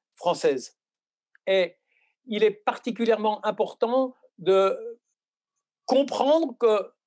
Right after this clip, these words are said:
selon la culture de ces, euh, peuples colonisés ou de ces descendants des peuples colonisés, s'ils sont issus de, de sociétés de culture musulmane, eh bien, le lexique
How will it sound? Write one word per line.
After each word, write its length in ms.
selon 480
la 120
culture 600
de 140
ces, 560
euh, 240
peuples 260
colonisés 560
ou 140
de 80
ces 180
descendants 640
des 120
peuples 280
colonisés, 640
s'ils 240
sont 180
issus 340
de, 340
de 80
sociétés 480
de 80
culture 340
musulmane, 440
eh 40
bien, 140
le 140
lexique 720